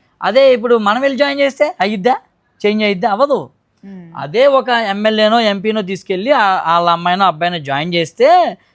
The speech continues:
Speaker 1: స్కూల్ మారిపోద్ది. వాళ్ళ మనవడినో మనవరాలను జాయిన్ చేస్తే ఆ స్కూలు, ఆ, చేంజ్ అయ్యే ఛాన్స్ ఉంది, చేయొచ్చుగా. అది నా బాధ. ఎందుకంటే ఈ ఎడ్యుకేషన్ వల్ల స్కూల్ ఫీజులకి,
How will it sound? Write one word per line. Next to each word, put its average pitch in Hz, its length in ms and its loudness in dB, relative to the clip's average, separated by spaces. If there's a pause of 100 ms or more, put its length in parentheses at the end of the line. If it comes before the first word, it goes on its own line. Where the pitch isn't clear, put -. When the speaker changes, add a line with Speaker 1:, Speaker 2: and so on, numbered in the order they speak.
(120)
Speaker 1:
స్కూల్ 226 300 -4
మారిపోద్ది. 151 520 -4
వాళ్ళ 151 220 0
మనవడినో 156 480 -2
మనవరాలను 156 480 -2
జాయిన్ 143 320 -8
చేస్తే 143 280 -8
ఆ 247 200 -6
స్కూలు, 190 520 -4 (420)
ఆ, 151 380 0 (400)
చేంజ్ 190 200 0
అయ్యే 185 300 -2
ఛాన్స్ 147 240 -6
ఉంది, 123 180 -14 (220)
చేయొచ్చుగా. 220 460 -6 (400)
అది 170 200 -4
నా 165 120 -2
బాధ. 127 260 -6 (400)
ఎందుకంటే 196 680 -4
ఈ 202 460 -6
ఎడ్యుకేషన్ 180 600 -6
వల్ల 143 340 -6
స్కూల్ 185 440 -6
ఫీజులకి, 185 800 -6